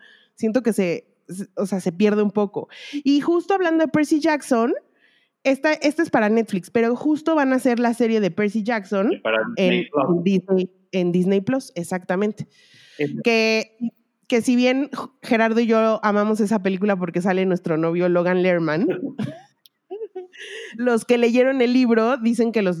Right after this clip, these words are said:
Speaker 1: las pelis no le hacen nada de justicia, ¿no? A la historia.
Speaker 2: Sí, no, y se quedan como muy,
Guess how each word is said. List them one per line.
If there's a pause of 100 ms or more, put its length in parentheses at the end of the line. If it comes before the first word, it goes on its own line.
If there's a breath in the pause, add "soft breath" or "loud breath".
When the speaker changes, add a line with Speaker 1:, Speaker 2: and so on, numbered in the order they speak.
Speaker 1:
las
pelis
no
le
hacen
nada
de
justicia,
¿no?
A
la
historia.
Speaker 2:
Sí,
no,
y
se
quedan
como
muy,